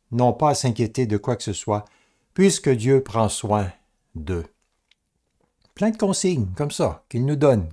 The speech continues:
gracieusement dans sa bonne parole pour nous aider à avoir une vie heureuse et épanouie. Est-ce que vous lisez la Bible ? Est-ce que vous recevez les instructions du bon Créateur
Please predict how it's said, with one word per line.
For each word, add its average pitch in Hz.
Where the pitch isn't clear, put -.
gracieusement 139
dans 101
sa 107
bonne 131
parole 123
pour 117
nous 107
aider 110
à 104
avoir 101
une 98
vie 104
heureuse 117
et 107
épanouie. 92
Est-ce 104
que -
vous 120
lisez 131
la 170
Bible ? 165
Est-ce 98
que -
vous 101
recevez 123
les 110
instructions 127
du 101
bon 123
Créateur 113